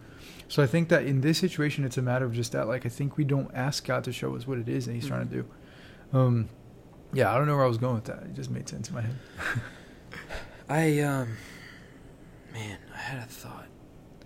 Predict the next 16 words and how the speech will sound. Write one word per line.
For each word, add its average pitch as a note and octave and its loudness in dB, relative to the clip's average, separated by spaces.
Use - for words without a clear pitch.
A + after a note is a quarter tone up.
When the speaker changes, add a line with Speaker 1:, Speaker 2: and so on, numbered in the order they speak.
Speaker 2:
It C3+ -4
was, C3+ 0
um, A#2 -2
gosh, - -6
it C#3+ 2
was, D3 4
like, D#3 4
when D3+ 6
you C#3 4
first C3+ -2
started - -4
talking. - -10
It - -6
was, - -6
um, - -8
man, D3+ 6